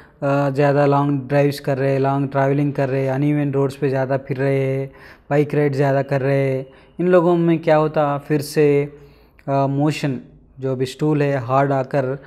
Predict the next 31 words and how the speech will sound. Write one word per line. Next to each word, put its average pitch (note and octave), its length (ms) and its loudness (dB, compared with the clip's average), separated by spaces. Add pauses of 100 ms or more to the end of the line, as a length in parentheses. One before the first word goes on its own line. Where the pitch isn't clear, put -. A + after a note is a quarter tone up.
(380)
जो C#3 260 0
भी C#3+ 140 2
नॉर्मल D#3 560 4 (720)
एनल D3 220 2
कुशन्स D3 500 -2
है C#3 180 0
उस C#3 80 -4
पे C#3 180 0
फिर C#3+ 200 -2
से D3 200 0
प्रेशर C#3 420 0
गिरकर C3+ 540 0 (360)
फिर G3 160 4
से F#3+ 160 0
वहाँ D3+ 160 0
पर G3+ 200 -4
पाइल्स C3+ 400 -4
आने B2+ 180 -8
के A#3 200 -6
चांसेस B2+ 540 -10
है। A#2 160 -10 (720)
So E3 140 2
एक D3 260 0
बार E3+ 140 6
सर्जरी D3+ 480 0
होने D3 260 0
के D3+ 160 -2
बाद C#3+ 420 0 (340)
फिर E3 140 -2
से F3+ 220 0
पाइल F3 380 2